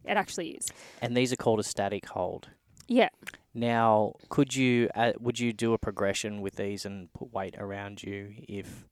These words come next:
Speaker 1: Yep.
Speaker 2: or is that not really?
Speaker 1: You look, you could
Speaker 2: If you
Speaker 1: put
Speaker 2: can do that, you should be able to do a pull-up.
Speaker 1: Yeah. Uh, look, if you, um, t-, if you can't, if you're like, "I cannot hold for two seconds, my bo-, my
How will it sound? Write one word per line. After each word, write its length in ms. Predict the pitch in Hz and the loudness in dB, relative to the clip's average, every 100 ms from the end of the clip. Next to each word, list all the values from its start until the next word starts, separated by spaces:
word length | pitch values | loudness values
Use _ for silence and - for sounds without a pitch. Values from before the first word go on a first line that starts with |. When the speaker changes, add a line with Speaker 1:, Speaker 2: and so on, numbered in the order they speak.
| _ _ _ | _ _ _
Speaker 1:
Yep. 180 | 233 233 | -2 0
Speaker 2:
or 40 | 202 | 0
is 80 | |
that 160 | 214 202 | 0 0
not 180 | - 139 | -2 -8
really? 240 | 98 95 | -6 2
Speaker 1:
You 100 | 330 | 4
look, 220 | 302 262 | 6 4
you 60 | 226 | 0
could 220 | - 247 | 2 4
Speaker 2:
If 120 | 131 | 6
you 100 | 247 | 6
Speaker 1:
put 60 | 220 | 6
Speaker 2:
can 120 | 120 | 4
do 140 | 110 107 | 2 2
that, 140 | 92 | 0
you 60 | 95 | -4
should 160 | - | -6
be 80 | 98 | -6
able 140 | 92 | -6
to 40 | 92 | -6
do 120 | 85 | -10
a 60 | 82 | -12
pull-up. 400 | - 87 82 - - | -10 -8 -8 -10 -2
Speaker 1:
Yeah. 220 | 208 - - _ _ _ | -2 -2 -12 _ _ _
Uh, 100 | 240 | 6
look, 280 | 262 220 - - | 8 8 6 2
if 260 | 254 - | 0 0
you, 540 | 233 247 269 269 269 262 - | 4 6 8 8 6 4 2
um, 720 | 214 208 202 196 190 185 185 - - - _ _ _ _ _ - - - - | 2 2 0 -6 -8 -10 -6 -8 -8 -20 _ _ _ _ _ -20 -20 -14 -6
t-, 120 | - | -2
if 200 | 269 - | 0 2
you 160 | 247 294 | 10 10
can't, 540 | - - 202 165 175 - | 8 0 0 0 -2 -2
if 160 | 226 | 0
you're 100 | 226 | 2
like, 200 | 208 202 | 2 0
"I 120 | 202 233 | -6 -6
cannot 340 | - 220 - | -2 -4 -4
hold 320 | - 185 175 | 0 0 0
for 80 | - | -8
two 180 | - 185 | -4 -4
seconds, 480 | - 180 175 180 - | -2 -6 -8 -10 -4
my 140 | 196 | -2
bo-, 160 | 208 - | 0 0
my 280 | 214 202 | 0 0